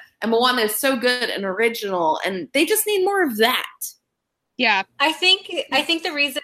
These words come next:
Speaker 3: they are, um, they're going back to this is they tried it out and it's worked. Look at Beauty and the Beast. Beauty and the Beast, I think, was, like, made over a billion dollars.
Speaker 2: Mm-hmm.
Speaker 3: That Emma Watson, and it had mixed reviews.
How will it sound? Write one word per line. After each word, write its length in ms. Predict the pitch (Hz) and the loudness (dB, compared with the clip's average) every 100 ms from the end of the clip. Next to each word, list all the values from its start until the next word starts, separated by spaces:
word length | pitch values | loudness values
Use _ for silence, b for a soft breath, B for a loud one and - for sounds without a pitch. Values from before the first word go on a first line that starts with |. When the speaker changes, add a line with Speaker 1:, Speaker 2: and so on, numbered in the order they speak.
| 269 | -4
Speaker 3:
they 200 | 240 233 | -2 -2
are, 400 | 214 214 202 180 | -2 -4 -4 -4
um, 600 | 196 196 185 180 180 - _ _ _ | -2 -2 -2 -8 -18 -20 _ _ _
they're 200 | 247 220 | 4 4
going 560 | 220 220 208 190 180 - | 4 4 2 -2 -6 0
back 260 | 196 214 214 | 2 2 -2
to 80 | |
this 260 | 214 180 - | -4 -4 -4
is 180 | 180 - | -10 -4
they 160 | 208 | -2
tried 300 | 220 226 202 | -2 0 0
it 100 | 202 | 2
out 280 | 208 233 170 - | 4 4 2 -4
and 120 | 185 | -4
it's 220 | 175 - | -6 -6
worked. 440 | 214 226 - - 202 | -4 -4 -8 -20 -6
Look 280 | 196 220 226 | -2 -2 0
at 400 | 208 208 - 190 | 0 0 -4 -4
Beauty 240 | 208 214 | 0 0
and 100 | 196 | 0
the 40 | |
Beast. 360 | 180 214 170 - | -2 -4 -6 -8
Beauty 220 | 208 202 | -4 -4
and 80 | 208 | -2
the 60 | 220 | -2
Beast, 120 | 220 | -4
I 20 | |
think, 180 | 214 208 | -8 -8
was, 220 | 202 196 | -8 -2
like, 300 | 202 190 - _ | 0 0 -4 _
made 300 | 202 190 185 | -4 0 0
over 260 | 185 185 190 | 0 0 0
a 120 | 180 | 0
billion 320 | 196 202 214 214 | 0 2 4 4
dollars. 720 | 180 202 254 330 349 - - _ _ _ | 4 4 2 -2 -10 -14 -16 _ _ _
Speaker 2:
Mm-hmm. 60 | 240 | 0
Speaker 3:
That 300 | 202 220 226 - - - | 2 2 0 -8 -8 -8
Emma 180 | 202 202 196 | -4 -4 2
Watson, 640 | 185 190 208 208 208 185 | 4 4 2 2 2 0
and 420 | 180 170 165 165 | -2 -2 -4 -4
it 120 | 214 | 0
had 200 | 247 226 208 | 2 2 2
mixed 280 | 202 - | -2 0
reviews. 680 | 220 180 170 175 240 302 - | 0 0 -2 -2 -4 -6 -14